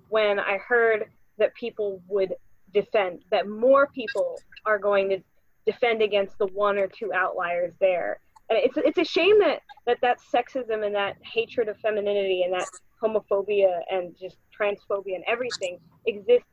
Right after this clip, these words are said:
outside of spaces like that. But I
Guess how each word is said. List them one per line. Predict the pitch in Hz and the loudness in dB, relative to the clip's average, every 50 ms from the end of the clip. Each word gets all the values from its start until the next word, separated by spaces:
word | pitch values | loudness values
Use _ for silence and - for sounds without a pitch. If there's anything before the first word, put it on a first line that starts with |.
| _ _ - | _ _ -4
outside | 202 214 226 - - 233 - 233 214 202 196 190 190 185 196 _ _ _ _ _ _ _ _ _ _ _ - - | 0 0 0 0 -2 -4 -4 -2 0 0 2 0 0 -2 -4 _ _ _ _ _ _ _ _ _ _ _ -6 -2
of | 220 233 240 247 240 269 - - | 0 2 2 2 0 -4 -16 -8
spaces | - 233 202 196 - - 190 185 - 190 | -4 -2 -2 -2 -2 -8 -12 -12 -10 -6
like | 185 180 175 180 - - | -4 -4 -4 -6 -6 -6
that. | 190 175 175 175 175 - - - - _ _ - _ - | -6 -6 -6 -10 -12 -14 -16 -20 -20 _ _ -18 _ -2
But | 233 233 220 | 0 2 2
I | 214 214 214 208 | 4 4 2 0